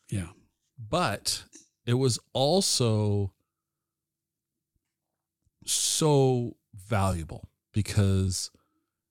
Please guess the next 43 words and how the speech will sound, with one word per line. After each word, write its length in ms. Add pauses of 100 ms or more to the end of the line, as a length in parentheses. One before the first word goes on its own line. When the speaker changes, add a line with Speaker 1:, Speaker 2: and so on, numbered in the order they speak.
(880)
Speaker 2:
it 220
exp-, 440
and 140
I 140
was 140
a 60
kid 220
who 80
listened 360
to, 120
you 200
know, 180
seventies 480
rock 200
and 120
roll. 200
That 140
was, 220
that 160
was 220
my 200
stuff. 340
That 140
was, 180
that 220
was, 300 (180)
that 160
was 160
my, 460 (720)
my, 280
uh, 220 (800)
my 180
wheelhouse 520
growing 300
up. 200
Jazz 400
was 340
not 240
something 280
I 140
was 300 (240)
familiar 460
with. 260